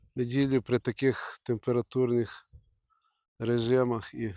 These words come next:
пшеничка її просто запалить, зерно буде щупле і ніяке. А тут маємо надію, що ще протягнеться вегетація, можливо, десь все любив жнива впасти, якийсь дощик. Трошечки вона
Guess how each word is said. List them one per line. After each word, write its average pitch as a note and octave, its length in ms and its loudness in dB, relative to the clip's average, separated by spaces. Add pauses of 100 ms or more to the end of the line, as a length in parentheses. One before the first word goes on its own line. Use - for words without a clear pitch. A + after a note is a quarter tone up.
(400)
пшеничка A#2 560 -6
її C#3 180 -6
просто A#2 500 -8 (160)
запалить, A#2+ 800 -2 (300)
зерно A2+ 380 -4
буде G#2 220 -8
щупле A2 640 -8
і - 40 -18
ніяке. G2+ 460 -12 (680)
А A2+ 80 -2
тут D3+ 240 -4
маємо C3+ 280 4
надію, C3+ 420 2
що - 140 -8
ще B2 180 -2
протягнеться A#2 640 -2
вегетація, B2 580 -2
можливо, A#2 460 0
десь A2+ 360 -6
все G#2+ 440 -4 (160)
любив A2 300 -2
жнива A2+ 280 2
впасти, A2 440 4
якийсь G#2+ 260 -6
дощик. C#3 400 2 (1300)
Трошечки A#2+ 560 -2
вона A#2 420 2